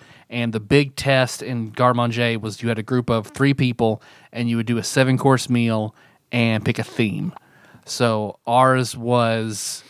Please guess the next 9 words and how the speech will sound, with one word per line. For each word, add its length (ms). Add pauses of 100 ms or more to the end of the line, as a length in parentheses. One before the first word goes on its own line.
(140)
uh, 440
Southern. 520 (640)
So 240
for 160
our 260
appetizer, 920
which 460 (300)
is, 160
again, 280